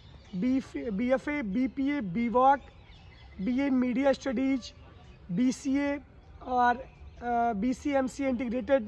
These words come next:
जो course होता है, बीबीए जो होता है, बीबीएमबी इंटीग्रेटेड course, बीएससी होम Science, ऐसे लगभग बारह courses के admission जो है इलाहाबाद University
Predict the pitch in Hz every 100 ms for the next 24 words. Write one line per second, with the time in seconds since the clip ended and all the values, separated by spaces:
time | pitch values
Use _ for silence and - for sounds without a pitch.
0 | 214 226 233 254 254 254 220 269 247 240
1 | 202 233 233 262 269 254 247 254 247 247
2 | 254 - - - 185 240 214 262 254 247
3 | 247 240 220 233 233 247 202 254 220 180
4 | 226 - 269 214 240 - 247 311 - -
5 | - - - - - - 302 330 370 359
6 | - - - - - - - - - -
7 | 262 285 302 226 262 262 349 370 330 311
8 | 330 269 302 262 226 247 277 233 220 240
9 | 302 269 277 262 269 208 214 214 202 -
10 | 320